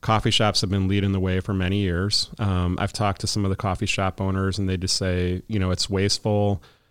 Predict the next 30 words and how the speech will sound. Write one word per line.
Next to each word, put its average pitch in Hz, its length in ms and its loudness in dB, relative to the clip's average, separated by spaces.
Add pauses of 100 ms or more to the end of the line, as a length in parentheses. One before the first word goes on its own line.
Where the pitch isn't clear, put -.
(140)
Uh, 92 220 0
it's - 100 -4
polluting 101 420 2
the 98 100 2
environment, 92 640 0
so - 140 -4
we're 95 80 -2
trying 92 220 -4
to 95 60 -4
cut 104 200 -4
back 123 260 -4
on 87 140 -4
it." - 120 -10 (640)
But 120 460 2
I 123 120 4
go 131 280 4
back, 117 760 2
um, 101 520 2
to - 180 -2
the 101 160 2
press - 580 0
release 98 440 0
or 107 120 0
press - 400 0
event 95 260 -2
that 98 140 -2
we 92 120 -2
had, 92 360 -2
and 110 200 0
I, 113 160 2